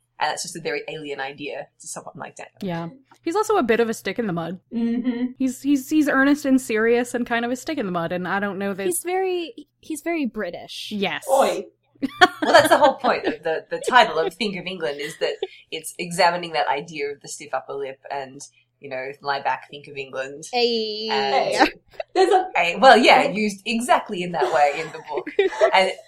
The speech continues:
Speaker 1: obviously that's one of the things I think that elicits feelings in us, is watching a character like that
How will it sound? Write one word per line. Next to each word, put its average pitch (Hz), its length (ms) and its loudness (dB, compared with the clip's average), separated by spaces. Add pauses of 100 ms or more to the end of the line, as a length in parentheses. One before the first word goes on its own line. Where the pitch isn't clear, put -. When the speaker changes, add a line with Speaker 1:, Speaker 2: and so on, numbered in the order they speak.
Speaker 1:
obviously 233 320 6
that's 202 180 6
one 202 120 -2
of 202 80 -4
the 196 100 -2
things 185 220 -6
I 170 60 0
think 170 200 -8
that 175 180 -6
elicits - 380 -10
feelings 165 580 -12
in 156 140 -12
us, 151 240 -8
is 160 180 -14
watching - 320 -10
a - 60 -18
character 156 400 -4
like 160 220 -14
that - 360 -8